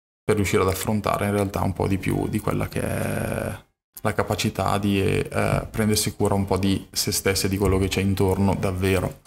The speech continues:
perché devi stare attento molto di più a quello che consumi, mm, no-, non avendo energia elettrica illimitata, ma un pannellino piccolo, una batteria piccola, avendo l'acqua limitata perché ho una piccola fonte che mi dà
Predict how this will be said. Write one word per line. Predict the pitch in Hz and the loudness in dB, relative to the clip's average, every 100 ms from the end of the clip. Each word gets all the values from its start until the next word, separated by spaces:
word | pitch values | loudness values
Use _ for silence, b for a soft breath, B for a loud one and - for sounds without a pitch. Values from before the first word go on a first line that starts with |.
| B B B | B B B
perché | - - - 92 98 107 - - - B B _ _ | -4 -2 0 0 2 0 -2 -12 -20 B B _ _
devi | - 104 | 0 2
stare | 95 101 | 2 2
attento | 95 107 98 | 2 2 4
molto | 101 98 98 | 4 4 2
di | 101 | 0
più | 101 | 2
a | 95 | 0
quello | 101 98 | 2 2
che | 98 | 2
consumi, | 104 101 - 131 143 143 - - _ - | 2 0 2 4 4 2 -6 -18 _ -2
mm, | 101 95 92 90 92 | 2 4 4 2 0
no-, | - 90 82 | 0 0 0
non | 98 90 | 0 2
avendo | 90 90 90 92 92 | 2 2 4 4 4
energia | 90 90 92 | 4 4 4
elettrica | 92 85 85 - | 2 2 0 -2
illimitata, | 87 87 87 82 82 95 87 | 0 2 2 2 0 0 0
ma | |
un | 85 90 | -2 0
pannellino | 87 90 90 90 92 | 0 2 2 4 2
piccolo, | 90 90 - 90 | 2 -2 0 0
una | 95 92 90 | 2 2 0
batteria | 85 80 69 - | -2 -2 -2 0
piccola, | 107 113 - 123 127 - - | 0 0 0 0 -2 -6 -6
avendo | - 92 95 95 95 | -2 0 2 2 2
l'acqua | 92 113 - | 2 0 0
limitata | 92 95 87 95 107 | 0 0 0 0 0
perché | 90 87 90 | -2 -2 0
ho | |
una | 90 | 0
piccola | 87 110 - 101 | 0 -2 0 0
fonte | - 101 101 117 | 2 2 2 2
che | - | 0
mi | 92 | -2
dà | 85 90 - | 0 0 -2